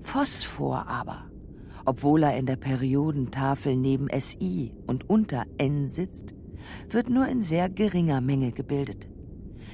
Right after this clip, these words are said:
Für die Chemie des Lebens ist P so wichtig, wie sein Vorkommen beschränkt ist. Adenosintriphosphat, das für die energetischen Prozesse des Lebens zentrale Molekül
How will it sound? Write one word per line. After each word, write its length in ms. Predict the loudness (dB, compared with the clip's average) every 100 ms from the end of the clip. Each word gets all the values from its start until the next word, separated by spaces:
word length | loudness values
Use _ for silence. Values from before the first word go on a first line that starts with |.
| -14
Für 100 | -8
die 120 | -4 -4
Chemie 460 | 0 2 4 2
des 220 | 0 0
Lebens 440 | 2 2 2 0 -2
ist 260 | -4 -4
P 260 | -6 -2 0
so 260 | 0 -2 -2
wichtig, 760 | -4 -6 -6 -6 -8 -14 -6
wie 80 | -2
sein 200 | 2 2
Vorkommen 760 | 0 -2 0 0 0 0 2 2
beschränkt 600 | -2 -2 0 -2 -4 -8
ist. 320 | -8 -8 -14 -16 -16 -16 -16 -16 -16 -16 -16 -18 -18 -18 -16 -16 0
Adenosintriphosphat, 1900 | 2 4 4 4 4 4 2 4 2 -2 -2 -2 -2 -2 -2 -2 2 2 -2 -10 -12 -10
das 180 | -4 -4
für 120 | -2
die 160 | -2 -2
energetischen 760 | -2 -2 -2 0 -2 -2 -6 -6
Prozesse 520 | -6 -4 -2 -2 -2
des 200 | -4 -4
Lebens 760 | -2 0 0 0 -4 -4 -8
zentrale 580 | -4 -4 -4 2 4 4
Molekül 680 | 4 2 0 -4 -4 0